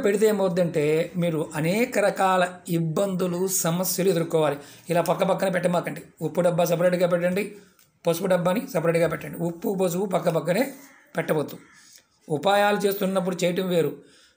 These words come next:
మనం రెగ్యులర్గా వాడే వాటిని పక్క పక్కనే పెట్టకుండా చూసుకోండి. ఎందుకంటే సమస్యలు వస్తాయి, మానసిక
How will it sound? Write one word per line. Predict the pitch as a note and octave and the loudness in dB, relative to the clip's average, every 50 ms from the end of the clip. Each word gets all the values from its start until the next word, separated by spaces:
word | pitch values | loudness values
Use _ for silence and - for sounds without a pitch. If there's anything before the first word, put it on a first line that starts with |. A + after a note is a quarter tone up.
| _ _ _ - | _ _ _ -4
మనం | E3+ E3 E3 D#3 D3 | -2 0 0 0 0
రెగ్యులర్గా | D#3+ D#3+ E3+ F#3+ G#3 G#3+ G#3+ G#3 G3 F#3+ F#3 | -2 -2 0 0 2 2 4 4 4 4 4
వాడే | F#3 F3+ F3+ F3+ F3 | 4 4 4 4 4
వాటిని | F3 E3+ E3+ - G3+ E3+ D#3 D#3 F#3 - - - | 2 0 0 -2 -4 -4 -2 -4 -6 -8 -4 -4
పక్క | E3 - F3 D#3+ | -2 -2 0 0
పక్కనే | D#3+ D3+ - F3 A3+ - - - - | 0 0 0 -2 -2 -2 -4 -4 -6
పెట్టకుండా | E3 D#3 E3+ C#3 D3+ E3 - D4+ - - - | -4 -2 -2 -2 -2 -2 -4 -6 -6 -2 -2
చూసుకోండి. | G#3 - - - - - F3 - - - - - F3+ | 0 0 0 -2 -6 -10 -12 -14 -18 -14 -6 -2 0
ఎందుకంటే | F3 F3 D#3+ D#3 D3+ B3+ E4+ F#4+ - - - - - - - _ - - | 0 0 0 0 0 0 -2 -2 -6 -16 -20 -20 -20 -20 -20 _ -10 -6
సమస్యలు | - - G#3 A#3 C4+ C4 - A3+ E3+ D3 B2 | -2 0 2 2 2 2 2 2 0 0 -2
వస్తాయి, | - - - - - F3+ F3+ | -4 -8 -8 -6 -2 0 0
మానసిక | F#3+ G3+ G3+ F#3+ G3 F3 | 2 0 0 0 0 0